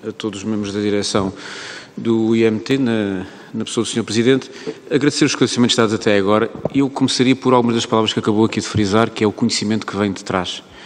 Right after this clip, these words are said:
Até porque o senhor deputado André Pinho dos Batistas referiu aqui que, de facto, nós temos um histórico significativo sobre esta questão do aeroporto, infelizmente com algumas peripécias políticas, que, enfim, são marginais àquilo que interessa agora,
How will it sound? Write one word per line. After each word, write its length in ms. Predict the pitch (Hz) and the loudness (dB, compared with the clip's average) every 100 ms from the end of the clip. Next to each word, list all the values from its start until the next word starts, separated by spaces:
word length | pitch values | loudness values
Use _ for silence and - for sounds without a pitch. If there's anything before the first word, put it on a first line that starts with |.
| - - - - | -18 -18 -18 -4
Até 200 | 110 117 | 0 2
porque 140 | - - | 0 -2
o 40 | |
senhor 100 | 113 | -4
deputado 380 | - - 110 104 | -4 0 2 2
André 180 | 101 101 | 0 2
Pinho 180 | 107 | 0
dos 80 | 101 | 0
Batistas 420 | - 101 113 113 | 0 0 0 -2
referiu 200 | - 113 | 0 2
aqui 180 | 107 117 | 2 0
que, 60 | - | -4
de 80 | - | -2
facto, 340 | 113 110 - | -2 0 -2
nós 120 | 110 | -2
temos 200 | - 110 | 0 0
um 40 | 110 | 0
histórico 320 | - 113 - | 0 0 0
significativo 480 | 104 - 107 113 - | -4 -2 0 0 0
sobre 220 | 104 104 | 2 0
esta 160 | - | 0
questão 220 | 110 - 101 | -2 -2 0
do 60 | |
aeroporto, 500 | 104 107 123 120 - - - - - - | 2 4 2 0 -6 -16 -18 -20 -8 0
infelizmente 540 | 117 - 110 113 110 | 0 2 2 4 2
com 140 | - | 4
algumas 200 | 107 104 | 2 2
peripécias 460 | - 135 107 - 107 | 0 0 0 0 -4
políticas, 560 | - 120 135 143 95 - | 0 0 2 0 0 -4
que, 140 | 101 | -6
enfim, 200 | 92 90 | -4 -4
são 160 | - 110 | 0 0
marginais 520 | 107 104 107 98 - | 2 2 2 0 0
àquilo 240 | 104 - | -4 -2
que 100 | 104 | -2
interessa 360 | 101 101 101 107 | 0 0 0 2
agora, 300 | 101 110 | 2 2